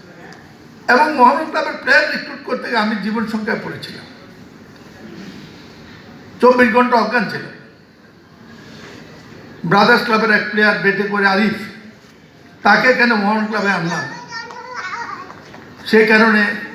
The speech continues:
ব্রাদার্স মোহামেডান খেলার দিন আক্রান্ত হয়ে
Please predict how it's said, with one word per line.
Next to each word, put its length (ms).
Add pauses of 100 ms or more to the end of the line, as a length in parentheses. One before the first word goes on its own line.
(880)
ব্রাদার্স 400
মোহামেডান 400
খেলার 300
দিন 100
আক্রান্ত 420
হয়ে 200